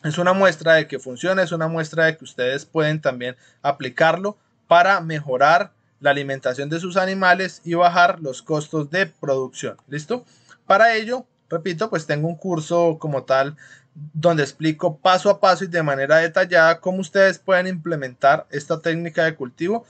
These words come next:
y beneficiarse. Entonces, los invito a que participen, las inscripciones están abiertas. En la parte de abajo pueden encontrar más información del curso y pueden encontrar el botón donde pueden hacer la inscripción del curso. ¿Listo?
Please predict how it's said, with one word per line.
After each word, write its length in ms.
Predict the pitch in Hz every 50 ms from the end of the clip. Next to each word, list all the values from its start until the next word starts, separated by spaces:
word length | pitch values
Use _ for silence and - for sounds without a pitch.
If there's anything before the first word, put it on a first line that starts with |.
| _ _ -
y 80 | 139 147
beneficiarse. 840 | 147 139 139 127 - - 120 - - 151 131 117 - - - - _ _ _ _ _ _ _ _ -
Entonces, 760 | 139 135 156 170 180 175 160 202 202 202 196 - - _ _ _ _ _ _
los 180 | 143 156 151 151
invito 540 | 147 139 151 190 208 196 - 190 170 - -
a 100 | 151 151
que 120 | 160 156
participen, 760 | 151 - 139 143 - 131 123 - 202 214 - _ - 202 190
las 220 | 175 170 160 156 165
inscripciones 640 | 151 151 - 143 120 120 - 143 135 143 156 156 165
están 300 | 151 - - 127 123 131
abiertas. 680 | 139 156 180 196 196 185 165 - - 196 208 - _ _ _ _ _ -
En 80 | 143 143
la 160 | 135 123 -
parte 280 | 147 143 143 135 160
de 60 | 175 170
abajo 300 | 156 147 147 156 151 151
pueden 240 | 170 170 160 160
encontrar 520 | 165 170 160 160 135 123 - 127 127 131 135
más 260 | 151 165 170 165 170
información 580 | 175 165 151 175 156 143 120 113 - 139 127 127
del 180 | 135 139 -
curso 460 | _ - 214 208 185 165 - 196 196 -
y 180 | 202 233 247
pueden 360 | 202 _ - 156 147 151 160 165
encontrar 400 | 160 151 143 117 - 127 127 135
el 120 | 147 156
botón 420 | 160 190 185 160 190 196 202 196 _ _ _ _
donde 220 | - 143 147 143 127
pueden 320 | - - 135 139 151 160
hacer 300 | 160 143 - 147 131 123
la 100 | 135 143
inscripción 540 | 151 151 - 143 127 117 - - 127 117 120
del 180 | 127 131 135 _
curso. 460 | - 202 196 175 156 127 110 - _ _ _ _
¿Listo? 460 | - 156 160 156 - 220 262 247 _